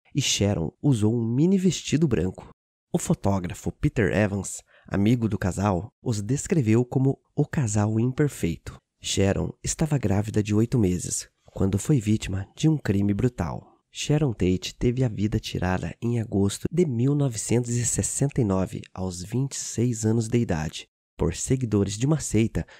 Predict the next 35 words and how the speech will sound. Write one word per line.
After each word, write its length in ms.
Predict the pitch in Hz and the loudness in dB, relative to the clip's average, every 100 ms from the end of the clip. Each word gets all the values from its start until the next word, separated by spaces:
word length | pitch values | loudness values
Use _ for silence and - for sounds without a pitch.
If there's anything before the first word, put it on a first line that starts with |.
| _ | _
comandada 600 | - 170 156 101 107 113 | -2 0 2 2 0 0
por 200 | - 107 | 0 -2
Charles 460 | - - 95 110 - | 0 -2 0 -2 -2
Manson. 400 | 82 78 - - _ _ _ - - | -4 -4 -8 -12 _ _ _ -12 -6
Ela 140 | 82 | -6
recebeu 500 | 107 98 80 78 90 | -4 -2 -2 0 0
vários 420 | 85 107 120 110 | 0 -2 -2 -4
golpes 420 | - 87 98 - | -2 0 0 -2
de 100 | - | -2
arma 180 | 107 120 | 0 0
branca. 460 | 107 90 85 - - _ _ _ _ _ _ _ _ - | -2 -2 -6 -8 -16 _ _ _ _ _ _ _ _ -8
Número 320 | 135 156 165 | 2 4 6
oito. 420 | 120 95 87 - - _ _ - | 6 4 0 -8 -16 _ _ -6
Glória 320 | 90 90 87 | -2 0 2
Menezes 640 | 107 143 127 123 117 117 - | 2 4 4 2 0 -8 -4
e 60 | 175 | 0
Tarcísio 580 | 185 127 - 147 151 147 | 2 0 0 0 2 4
Meira. 480 | 101 95 - 104 _ _ _ _ _ _ _ _ _ _ _ _ - | 4 2 0 -6 _ _ _ _ _ _ _ _ _ _ _ _ -6
Um 80 | 214 | -2
dos 160 | 202 | -2
casais 440 | - 104 101 107 101 | -2 0 2 2 2
mais 220 | 143 151 | 2 0
queridos 420 | - 101 127 117 | 0 0 0 0
da 120 | 107 | -2
T 120 | 95 87 | -2 -4
V, 360 | 82 92 92 _ - - | 0 0 0 _ -20 -4
os 140 | 151 | 0
artistas 640 | 160 113 - 127 - - - | 0 0 -2 -4 -2 -4 -4
eram 260 | 156 185 175 | -4 -2 0
de 100 | 160 | 0
muito 480 | 135 107 127 151 151 | 0 2 0 0 -2
sucesso 600 | - 123 - 101 110 - | -4 -4 0 0 0 -2
nas 180 | 113 113 | -2 0
novelas 380 | 120 104 101 98 | -2 0 -2 0
brasileiras. 680 | 113 127 98 52 - - | -2 -2 -2 -4 -8 -12